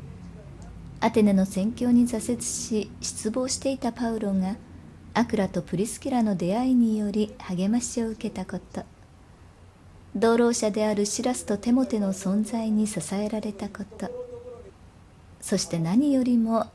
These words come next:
神ご自身が、「恐れないで語り続けなさい。私があなたと共にいる」と言ってくださると伝えると、主が見ておられるのはあなたの信仰の弱さではなく、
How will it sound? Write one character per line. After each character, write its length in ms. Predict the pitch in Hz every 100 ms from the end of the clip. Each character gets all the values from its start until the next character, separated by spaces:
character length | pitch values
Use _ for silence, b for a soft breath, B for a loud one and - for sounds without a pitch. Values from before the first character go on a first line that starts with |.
| -
神 280 | - 233 208
ご 120 | 185
自 160 | 175 -
身 420 | 240 247 214 190
が、 140 | 190 240 B B B - -
「恐 240 | - 190 220
れ 140 | 233
な 160 | 214 202
い 100 | 190
で 140 | 185
語 280 | - 190 214
り 120 | 262
続 260 | 254 233 240
け 140 | 240
な 120 | 226
さ 260 | 233 - 226
い。 120 | 202 - - - - - -
私 440 | - 202 240 - 226
が 160 | 220 214
あ 60 |
な 140 | 226 269
た 140 | 262
と 160 | 247 208
共 320 | 196 175 208
に 320 | 247 247 233
い 40 |
る」 180 | 214 208 - - - -
と 140 | 277
言 100 | 262
っ 40 | -
て 180 | - 233
く 140 | 226
だ 100 | 226
さ 260 | 214 - 196
る 120 | 180 - - - - -
と 120 | 202
伝 300 | - - 220
え 40 | 214
る 120 | 214
と、 240 | - 202 - B B B B - -
主 200 | - 294
が 140 | 247
見 160 | 233 254
て 160 | 294
お 100 | 262
ら 140 | 240 233
れ 100 | 240
る 140 | 226
の 200 | 208 202
は 260 | 196 196 - - - - -
あ 100 | 180
な 140 | 196
た 100 | 196
の 140 | 175 160
信 320 | - 190 214
仰 240 | - 226
の 140 | 220 208
弱 260 | 202 247
さ 180 | 240 202
で 160 | 190 180
は 100 | 170
な 160 | 185
く、 280 | 214 -